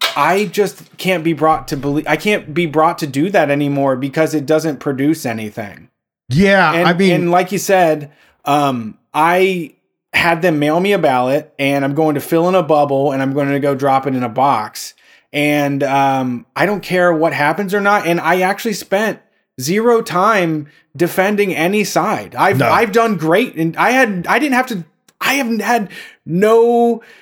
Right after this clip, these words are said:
Speaker 1: bad feelings, no depressive episodes.
Speaker 2: Yeah.
Speaker 1: I haven't spent any time being mad online, arguing with people over who, what the vote's going to be.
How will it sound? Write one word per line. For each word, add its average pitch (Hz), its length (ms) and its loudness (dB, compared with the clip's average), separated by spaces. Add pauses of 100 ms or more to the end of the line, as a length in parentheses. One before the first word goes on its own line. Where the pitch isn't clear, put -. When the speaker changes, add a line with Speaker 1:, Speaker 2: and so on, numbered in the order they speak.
(160)
Speaker 1:
bad 208 220 2
feelings, 226 560 2
no 180 240 4
depressive 208 560 0
episodes. 208 580 2
Speaker 2:
Yeah. 151 60 2
Speaker 1:
I 214 80 4
haven't 240 280 0
spent 214 280 -2
any 202 220 0
time 202 280 -2
being 180 280 0
mad 175 260 2
online, 180 640 2
arguing 185 560 0
with 139 180 -2
people 151 380 0
over 160 320 2
who, 185 140 0
what 175 280 -2
the 220 80 0
vote's 196 320 0
going 151 220 -2
to 135 60 -4
be. 127 280 -4